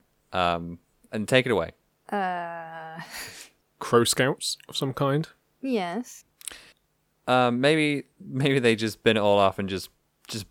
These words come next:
Speaker 1: bombard the entire thing with thousands of crows.
Speaker 3: I was
Speaker 2: I
Speaker 3: just
Speaker 2: mean,
Speaker 3: thinking
Speaker 2: yeah.
Speaker 3: that, like, that seems like it could be quite a good way of just doing things. Like,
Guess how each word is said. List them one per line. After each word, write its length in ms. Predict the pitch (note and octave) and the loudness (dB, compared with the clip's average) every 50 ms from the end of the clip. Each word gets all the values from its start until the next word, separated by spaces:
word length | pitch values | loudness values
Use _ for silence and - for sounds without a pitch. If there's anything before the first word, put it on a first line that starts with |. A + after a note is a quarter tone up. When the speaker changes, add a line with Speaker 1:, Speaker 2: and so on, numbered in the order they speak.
| _ - | _ 4
Speaker 1:
bombard 640 | A2 G#2 G2+ G2+ - G#2+ G2 F#2+ F#2+ G2 G2+ F#2+ G#2+ _ | 4 4 4 4 4 6 6 8 6 6 2 0 -8 _
the 100 | - G#2+ | -4 -4
entire 320 | G2+ F#2+ - - G2 F#2+ F#2+ | -4 -2 0 0 2 2 2
thing 200 | - - G2 F#2 | 0 -2 -4 -4
with 140 | F#2 F2 - | -4 -6 -2
thousands 440 | - F#2+ F2+ F2+ F2 F2 F2+ E2+ | 0 2 2 2 0 -2 -6 -8
of 60 | F#2 - | -8 -8
crows. 320 | - F#2+ F2 E2+ E2+ F2 | -4 -2 -2 -2 0 8
Speaker 3:
I 60 | - F#3 | 10 10
was 100 | A3 A#3 | 10 10
Speaker 2:
I 40 | |
Speaker 3:
just 160 | G#3+ F#3+ - - | 10 6 8 8
Speaker 2:
mean, 120 | F#3 F3 | 8 8
Speaker 3:
thinking 160 | - D3 C3 | 8 6 4
Speaker 2:
yeah. 200 | - - - - - C4+ C4+ C4+ | 4 4 4 2 2 0 -2 -4
Speaker 3:
that, 40 | B3+ - _ - _ _ _ | -8 -12 _ -20 _ _ _
like, 460 | _ B2 A#2 A#2+ A#2 A#2+ A#2+ - - _ _ _ _ _ _ _ _ _ | _ 0 0 2 2 0 -2 -4 -10 _ _ _ _ _ _ _ _ _
that 160 | - C3 - | -4 -2 -2
seems 240 | - - D3+ D3 C#3 | 0 0 2 2 2
like 120 | B2 - | 2 -2
it 140 | - A2+ - | -4 -8 -8
could 300 | - - C3+ A#2+ G#2 - - | -4 -2 -2 -2 -2 -2 -4
be 420 | G#2+ G#2 G#2 G2+ G2+ G2+ F#2 - - _ _ | -2 -2 -2 -2 -4 -6 -6 -8 -10 _ _
quite 380 | - - - - G#2+ G2+ G2+ D#2 | -16 -14 -8 -6 -4 -4 -4 -6
a 40 | F#2 | -6
good 160 | - G2+ F#2+ | -6 -6 -4
way 160 | G#2 F2+ F#2 | -4 -4 -4
of 60 | F#2 | -4
just 180 | G2 F#2 - - | -4 -6 -6 -4
doing 240 | - G2 F#2 F#2 F#2 | -4 -4 -4 -4 -6
things. 340 | - G2 F2+ F2 E2+ - - | -6 -8 -8 -8 -8 -8 -8
Like, 180 | F#2+ G2 - | -10 -10 -12